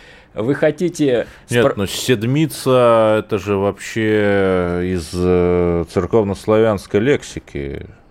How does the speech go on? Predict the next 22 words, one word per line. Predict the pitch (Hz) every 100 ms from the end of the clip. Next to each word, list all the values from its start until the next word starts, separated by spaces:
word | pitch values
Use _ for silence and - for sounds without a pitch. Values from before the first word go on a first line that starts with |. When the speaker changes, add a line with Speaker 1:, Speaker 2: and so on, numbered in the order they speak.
| _ 101
Speaker 1:
Вот, | 107 208 - - _ 101
вот, | 117 240 240 113
э, | 107
почему, | 110 139 - 151 156 208 220 156 110 73 50 -
э, | - - - -
Кузьмин, | 131 123 139 208 269 220 - _ _ - -
э, | 120 120 107
при | 123 139
всей | - 170 175 139
его | 113 135 139 147 123 101 - - - - - - -
одиозности, | 123 120 160 233 254 170 160 - - 98 98 156 -
э, | 113 110
что | - - 143
тут | 135 -
сказать? | - 120 113
Speaker 2:
Седмица — | 110 117 165 - 147
это | -
церковное, | 135 113 160 135 127 117 110 101 95 92
ц-, | - 107
церковнославянское | - 110 135 113 - 113 123 107 107
название | 98 95 110 104 90
недели. | 98 107 95 71 71